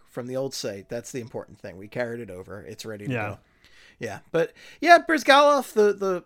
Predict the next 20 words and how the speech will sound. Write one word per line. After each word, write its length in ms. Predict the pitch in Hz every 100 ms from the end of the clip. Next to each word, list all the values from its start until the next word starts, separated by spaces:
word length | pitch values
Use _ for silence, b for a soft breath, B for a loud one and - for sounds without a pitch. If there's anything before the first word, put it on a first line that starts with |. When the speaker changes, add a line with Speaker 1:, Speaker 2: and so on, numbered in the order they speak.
| 190
Speaker 1:
universe 840 | 196 269 262 254 233 - - -
is 380 | 190 165 - - -
humongous 640 | - 185 175 220 226 -
big, 380 | - 131 120 120 _ _ -
and 240 | 139 131
there's 180 | 131 123
only 180 | 175 190
one 220 | 180 175
way 80 | 170
to 80 |
find 320 | - 135 123 123
that, 160 | 120 -
and 100 | 180
that's 180 | 196 180
a 60 | -
<laughs> 60 |
language 420 | - 156 175 151 185
barrier. 560 | 165 135 139 180 - _ _ -
Speaker 2:
It's, 540 | 165 160 - - -
yeah. 240 | 143 123